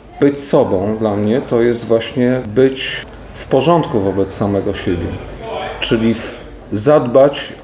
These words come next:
o jak najlepszą przestrzeń do życia, do zachowania zdrowia, godności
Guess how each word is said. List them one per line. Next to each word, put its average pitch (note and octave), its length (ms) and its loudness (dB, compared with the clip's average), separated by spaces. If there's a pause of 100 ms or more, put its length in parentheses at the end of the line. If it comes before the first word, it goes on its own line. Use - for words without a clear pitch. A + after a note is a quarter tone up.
(280)
o A#2+ 420 6
jak C3+ 280 2
najlepszą B2 560 2
przestrzeń B2 520 -2
do A#2+ 120 2
życia, A2 500 0
do D3 140 -2
zachowania A2 600 0
zdrowia, G#2 520 2
godności A2 880 0